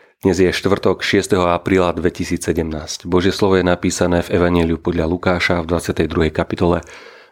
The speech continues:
vo veršoch tridsiatom deviatom až štyridsiatom šiestom. Potom vyšiel a poberal sa podľa obyčaje na Olivový vrch. Nasledovali ho aj učeníci. Keď prišiel na miesto, povedal im:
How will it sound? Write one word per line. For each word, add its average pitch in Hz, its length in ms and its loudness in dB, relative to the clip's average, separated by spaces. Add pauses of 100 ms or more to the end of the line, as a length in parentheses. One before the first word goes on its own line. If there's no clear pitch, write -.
vo 87 160 2
veršoch 82 320 -2
tridsiatom 87 480 -2
deviatom 87 560 0
až 80 400 -4
štyridsiatom 82 640 -2
šiestom. - 560 -6 (1400)
Potom 92 240 0
vyšiel 95 480 2
a 82 240 -2
poberal 90 400 2
sa - 160 -4
podľa 87 320 0
obyčaje 87 720 -2
na 82 320 -4
Olivový 85 480 0
vrch. - 320 -10 (480)
Nasledovali 98 560 2
ho 85 160 0
aj 82 160 0
učeníci. 78 460 -2 (1200)
Keď - 160 -2
prišiel 92 400 0
na 82 80 0
miesto, 92 640 0 (320)
povedal 80 400 0
im: 78 240 -6